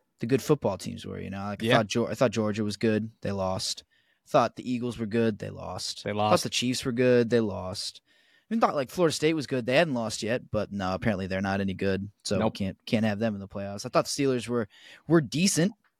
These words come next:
Speaker 1: but no, they lost too. So I, I just, this is, like, the year fo-, this is the year that football is, man. Like, it's not, I mean, not taking anything away from how bad the Steelers were yesterday, but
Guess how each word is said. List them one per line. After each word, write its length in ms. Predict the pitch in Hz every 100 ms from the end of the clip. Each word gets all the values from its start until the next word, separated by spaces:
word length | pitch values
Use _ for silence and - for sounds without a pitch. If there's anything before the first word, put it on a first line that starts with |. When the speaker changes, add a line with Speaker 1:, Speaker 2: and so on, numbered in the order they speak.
| _
Speaker 1:
but 180 | - 107
no, 180 | 98 95
they 120 | 104
lost 360 | 104 92 - -
too. 200 | 101 92
So 300 | - 110 101
I, 340 | 101 120 107
I 80 | 120
just, 480 | 117 131 - - - _ _ _ _ _ _ -
this 160 | 185
is, 160 | 208 208
like, 160 | 208
the 80 | 202
year 200 | 202 202
fo-, 220 | 185 208
this 220 | 127 143 151
is 120 | 151
the 80 | 147
year 160 | 147
that 100 | 131
football 380 | 110 143 139 131
is, 160 | 135 101
man. 240 | 110 113
Like, 140 | 110
it's 120 | 110 131
not, 200 | 127 113 82
I 240 | 92 101 80
mean, 300 | 120 113 101 - _ _ -
not 160 | 131 -
taking 240 | 143 127
anything 280 | 127 120 127
away 300 | 117 120 120
from 240 | - 113
how 200 | 110 117
bad 260 | 110 117 110
the 40 |
Steelers 460 | 110 117 117 113 110
were 140 | 113
yesterday, 480 | 107 107 - 123 127
but 320 | 110 107 101